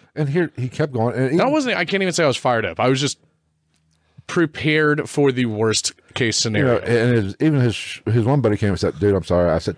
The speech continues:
Speaker 1: "Dude, don't worry. It's okay."
Speaker 2: Yeah, your buddy was just being a fu-, he was just being a
Speaker 1: a,
Speaker 2: prick.
Speaker 1: he, he being a drunk. Being a drunk.
Speaker 2: You know what he was being? He was being fucking insecure.
Speaker 1: Right. So,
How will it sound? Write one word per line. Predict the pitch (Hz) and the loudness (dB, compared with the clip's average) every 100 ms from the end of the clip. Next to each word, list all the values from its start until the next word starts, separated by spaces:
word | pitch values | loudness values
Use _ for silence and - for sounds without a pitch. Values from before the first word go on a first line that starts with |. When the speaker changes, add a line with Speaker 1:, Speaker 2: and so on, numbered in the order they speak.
| - | -2
Speaker 1:
"Dude, | 170 156 - | -2 -2 -2
don't | 156 | -2
worry. | 156 - | -2 -4
It's | - | -6
okay." | 143 - - | -8 -10 -14
Speaker 2:
Yeah, | - - | -4 -2
your | 120 131 151 | 0 0 0
buddy | 139 175 | 0 2
was | 190 | 0
just | 160 151 | -2 0
being | 175 | 0
a | 123 | 0
fu-, | - | -2
he | 156 120 | 0 2
was | 185 | 2
just | 156 175 | 0 0
being | 226 | 0
a | 175 | 0
Speaker 1:
a, | |
Speaker 2:
prick. | 170 135 185 147 - | 0 0 0 -2 -2
Speaker 1:
he, | 151 | -2
he | |
being | 151 123 135 160 | -2 -2 -2 0
a | |
drunk. | 123 117 127 - _ _ _ _ _ _ _ | -2 -2 -2 -6 _ _ _ _ _ _ _
Being | 101 113 | -2 0
a | 120 | 0
drunk. | 95 - 143 | -2 -4 -2
Speaker 2:
You | |
know | 208 | 0
what | 165 | 2
he | |
was | 135 | 0
being? | 113 160 113 | 0 0 0
He | |
was | 113 | 0
being | 117 151 | 0 0
fucking | 110 127 110 | 0 -2 -2
insecure. | 120 110 - 117 - - _ - | -2 -4 -2 -2 -2 -6 _ -6
Speaker 1:
Right. | 107 57 - - - - - _ _ _ | -4 -4 -8 -20 -20 -20 -20 _ _ _
So, | - 135 120 110 | 0 4 4 2